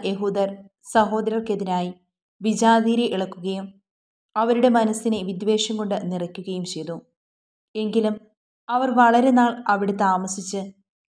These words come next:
കർത്താവിനെപ്പറ്റി ധൈര്യപൂർവ്വം പ്രസംഗിച്ചു. അത്ഭുതങ്ങളും അടയാളങ്ങളും പ്രവർത്തിക്കാൻ അവർക്ക് അനുഗ്രഹം നൽകിക്കൊണ്ട്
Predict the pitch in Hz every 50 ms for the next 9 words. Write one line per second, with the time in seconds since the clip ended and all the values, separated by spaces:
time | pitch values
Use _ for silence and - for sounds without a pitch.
0 | _ 233 220 226 240 233 233 226 226 226 233 226 226 220 214 190 170 170 190 196
1 | 202 202 208 202 202 208 202 202 185 175 170 - 175 165 165 165 - 175 175 180
2 | - _ _ _ _ _ _ _ _ _ _ _ _ - 220 226 226 226 226 226
3 | 233 233 226 226 226 226 226 196 196 196 185 196 202 208 208 214 214 214 220 202
4 | 196 190 180 175 175 - 185 175 180 180 - - 175 175 180 180 - 190 175 -
5 | - _ _ _ _ _ _ _ - 190 202 202 202 190 208 220 214 226 214 202
6 | 180 170 170 175 - 175 170 165 175 175